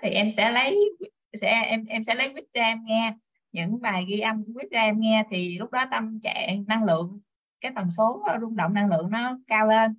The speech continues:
Rồi, à, cũng có những lúc gặp những chuyện này, chuyện kia thì tần số rung động năng lượng nó lại thấp xuống. Rồi em lại lấy quýt ra em nghe tiếp, thì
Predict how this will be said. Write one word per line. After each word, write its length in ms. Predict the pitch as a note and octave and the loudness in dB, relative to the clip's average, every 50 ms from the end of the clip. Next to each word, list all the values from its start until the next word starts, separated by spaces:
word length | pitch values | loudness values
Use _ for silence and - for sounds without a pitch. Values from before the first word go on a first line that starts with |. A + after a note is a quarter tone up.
| _ _ _ _ _ _ _ _ _ - | _ _ _ _ _ _ _ _ _ -6
Rồi, 420 | G3+ F#3+ F#3 E3+ E3+ E3+ E3+ F3 E3+ | -2 0 2 2 2 2 0 0 0
à, 160 | E3+ E3+ E3+ F#3 - _ _ _ _ _ _ _ _ _ _ _ _ _ _ _ _ _ _ _ _ _ _ _ | 0 -2 -2 -4 -8 _ _ _ _ _ _ _ _ _ _ _ _ _ _ _ _ _ _ _ _ _ _ _
cũng 300 | - G3 F#3+ F#3+ C4 C4+ | -6 -6 -6 -6 -6 -6
có 140 | - D4 D#4+ D4+ | -4 -2 -2 -2
những 140 | C4 A#3+ B3 | -4 -6 -2
lúc 180 | C4+ D4+ - - - | -2 -2 -2 -2 -4
gặp 180 | - F#3 E3+ E3+ | -6 -6 -6 -6
những 180 | - F3+ G3 A#3+ - | -6 -6 -6 -6 -6
chuyện 180 | - F#3 G3 | -8 -8 -6
này, 180 | G3 F#3 F3+ F3 F3 | -6 -6 -6 -6 -8
chuyện 160 | G3 G#3 G#3 G3+ | -8 -10 -8 -6
kia 180 | A#3+ A#3+ A#3+ A#3+ A#3+ | -4 -2 -2 -2 -2
thì 140 | A3+ F#3+ F3+ | -4 -4 -2
tần 200 | F#3 F3 F3 F#3 | -2 -4 -4 -4
số 180 | - B3+ D4+ G4 | -4 -6 -6 -6
rung 160 | F#4 A#3 A3 | -6 -6 -4
động 180 | G#3+ - F#3+ G#3+ | -2 -2 0 0
năng 140 | G#3+ G#3+ | 0 2
lượng 240 | G3+ E3 E3 F3+ G#3 | 2 2 0 0 0
nó 80 | A#3 C4 | 0 0
lại 220 | B3 E3+ E3 F#3 - | 0 0 0 0 0
thấp 120 | - C#4+ C#4+ | 0 0 2
xuống. 340 | - C4+ C#4 F4+ A4 A4 - _ _ _ _ _ _ - | 2 4 4 4 2 0 -4 _ _ _ _ _ _ -4
Rồi 120 | F#3 F3+ E3+ | -2 -2 0
em 260 | F#3 G#3 A3 A3 A3 G#3+ | 0 -2 -2 -2 -4 -6
lại 280 | F#3 E3 D#3+ E3 F#3 | -4 -4 -4 -4 -4
lấy 160 | G3+ G#3 A#3 | -4 -4 -6
quýt 260 | C#4 F#4+ G4 - _ - | -8 -8 -14 -16 _ -4
ra 120 | B3 A3+ | 0 0
em 180 | A3 A3 A3 A#3 | 0 0 0 0
nghe 160 | A3+ A3+ A3+ A3+ | -2 -4 -2 -2
tiếp, 160 | C4 F#4 B4 - _ _ _ _ _ _ _ _ _ _ - | -2 -2 -2 -4 _ _ _ _ _ _ _ _ _ _ -4
thì 320 | F#3 F3+ F3 F3 F3 F3 | -2 -2 -2 -2 -2 -4